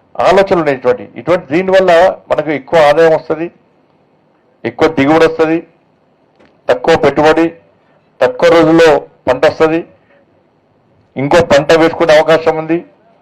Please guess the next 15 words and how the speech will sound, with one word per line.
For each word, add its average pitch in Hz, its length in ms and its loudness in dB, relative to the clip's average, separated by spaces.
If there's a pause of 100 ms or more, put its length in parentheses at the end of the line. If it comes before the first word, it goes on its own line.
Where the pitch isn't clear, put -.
(300)
ఎక్కువ 160 220 -2
క్వింటాలు 160 400 0
వస్తాయి, 160 420 0
ఎక్కువ - 260 -2
మొక్కలు 165 340 0
వస్తాయి. 170 260 -2
ఇట్లా 165 200 -2
అన్ని 165 480 -2
రకాలుగా 170 600 2 (520)
ఈ 143 120 -4
ఆలోచన 170 580 2
ఉంది. 147 220 0
కాబట్టి 165 360 0
దీన్ని 156 400 -6
మనం 156 340 0